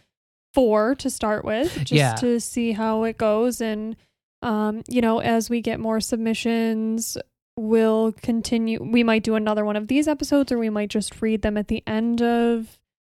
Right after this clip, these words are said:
Speaker 1: our stories or something like that. You know, we'll,
Speaker 2: Yeah.
Speaker 1: we'll try to get to everybody's and include everything, but, but we picked out four today that
Speaker 2: Mm-hmm.
Speaker 1: we really loved, and so we're gonna read them and talk about them.
Speaker 2: And to those who sent us stuff, thank you so much.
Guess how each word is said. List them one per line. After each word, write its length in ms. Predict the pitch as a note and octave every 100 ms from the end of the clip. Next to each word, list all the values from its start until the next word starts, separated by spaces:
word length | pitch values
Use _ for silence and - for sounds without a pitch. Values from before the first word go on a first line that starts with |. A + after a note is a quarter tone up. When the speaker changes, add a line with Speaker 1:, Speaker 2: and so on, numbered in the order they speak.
| _ - -
Speaker 1:
our 180 | A#3+
stories 640 | A3+ - A#3+ A#3 A3+ A3 A3
or 80 |
something 280 | G#3+ A3+ A3
like 160 | G#3 G3
that. 180 | - -
You 100 | B3+
know, 120 | A3+
we'll, 240 | B3 C4
Speaker 2:
Yeah. 200 | D4+ E3+
Speaker 1:
we'll 140 | C4 C4
try 280 | - C4+ C#4
to 240 | C4 A#3
get 300 | A#3 A#3+ A3
to 180 | A3+ -
everybody's 720 | G#3+ A3 B3 C#4 C#4 C#4 C4+
and 100 | A#3
include 460 | A3 A3 - A3+ G#3+
everything, 580 | G#3 G3+ B3 C4+ C4 B3+
but, 220 | G#3+ - - - -
but 100 | C4
we 140 | C4 C4+
picked 240 | C4 B3+
out 160 | A3 -
four 380 | - A3+ A3
today 460 | G#3+ A3 A3 G#3+ G#3+
that 320 | G#3 D#3+ D#3+
Speaker 2:
Mm-hmm. 440 | D3+ B2+ - - A3
Speaker 1:
we 160 | A3
really 280 | G#3 G#3 G3+
loved, 480 | G3+ G#3+ A3 C#4+ -
and 400 | A3 G#3+ G#3+ A3 _ _ _
so 120 | - A3+
we're 120 | A3
gonna 160 | G#3+ G#3
read 220 | G#3+ G3+
them 200 | G#3 G#3
and 200 | G#3 G#3+
talk 220 | C#4+ D#4
about 240 | - C#2+ -
them. 180 | - - _ - -
Speaker 2:
And 500 | E3+ D#3 D3+ D3 - _ -
to 80 | F3
those 200 | G3 G#3
who 100 | E3
sent 260 | - F3 D#3
us 100 | -
stuff, 260 | A#2+ A2+
thank 220 | - F#3
you 40 | E3
so 120 | C#3+
much. 340 | E3 - -